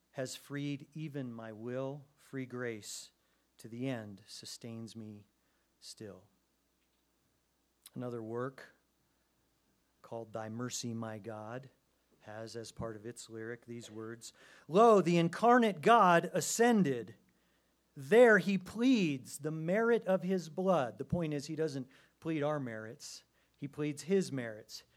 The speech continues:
his blood. Um, thanks, Mike Brzee, for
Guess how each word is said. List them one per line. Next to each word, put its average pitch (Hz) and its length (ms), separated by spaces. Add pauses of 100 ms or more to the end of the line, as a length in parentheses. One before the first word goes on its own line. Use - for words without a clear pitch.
(140)
his 185 320
blood. 110 440 (640)
Um, 107 320 (400)
thanks, 120 280
Mike 113 200
Brzee, 113 320
for 110 300